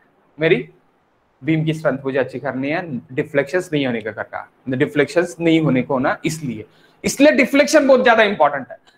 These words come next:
और deflections के लिए shear force bending movement आना बहुत ज्यादा इंपॉर्टेंट है, Okay। So that's why cracks आपका ऐसे ही आएगा। अब shear force algebraic sum of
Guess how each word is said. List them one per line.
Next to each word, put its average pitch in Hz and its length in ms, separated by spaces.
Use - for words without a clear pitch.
और 139 100
deflections 196 580
के 208 100
लिए 214 80
shear 208 200
force 202 220
bending 196 260
movement 196 280
आना 190 160
बहुत 156 380
ज्यादा 120 180
इंपॉर्टेंट - 480
है, - 60
Okay। 156 240
So 214 260
that's 175 340
why 156 160
cracks 156 320
आपका 165 440
ऐसे 127 180
ही 123 60
आएगा। 98 220
अब 226 240
shear 190 200
force 208 280
algebraic 196 520
sum 202 140
of 240 80